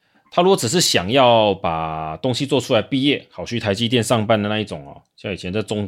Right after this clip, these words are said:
研院我遇过一些，他们基本上没有什么热情去完成这些实验。我更可以这样讲，就是当我实验做一些东西出来之后，他们没有那个兴趣跟兴致去了解里面的内涵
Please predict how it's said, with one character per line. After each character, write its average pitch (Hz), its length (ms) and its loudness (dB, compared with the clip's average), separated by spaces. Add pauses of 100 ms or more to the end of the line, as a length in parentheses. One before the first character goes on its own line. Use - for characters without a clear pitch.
研 90 220 -8
院 98 220 -6
我 78 160 -10
遇 107 80 -6
过 92 300 -6
一 95 80 -14
些， 92 280 -12 (280)
他 240 120 0
们 190 80 2
基 175 100 -2
本 139 60 2
上 143 120 2
没 127 80 2
有 147 80 2
什 104 100 -6
么 87 80 -4
热 135 180 2
情 95 160 -6
去 117 140 -4
完 90 260 -2
成 80 300 -8
这 92 80 -12
些 90 180 -6
实 76 280 -12
验。 78 180 -14 (720)
我 101 280 2
更 127 180 4
可 131 140 2
以 98 40 2
这 98 80 0
样 113 140 0
讲， 85 160 -8
就 98 80 -6
是 101 140 -10
当 190 200 2
我 107 200 2
实 110 240 -6
验 135 180 2
做 127 220 0
一 120 40 2
些 117 120 2
东 113 160 -2
西 117 80 0
出 113 240 -8
来 85 100 0
之 107 100 -8
后， 101 60 -4
他 135 100 -6
们 113 140 -2
没 107 140 2
有 135 160 0
那 127 80 -2
个 113 120 -4
兴 - 320 -4
趣 110 220 -6
跟 113 100 -2
兴 117 240 -4
致 117 120 -6
去 113 140 -6
了 98 220 0
解 104 200 -6
里 82 160 -12
面 98 180 -4
的 78 680 -8
内 92 220 -6
涵 - 160 -20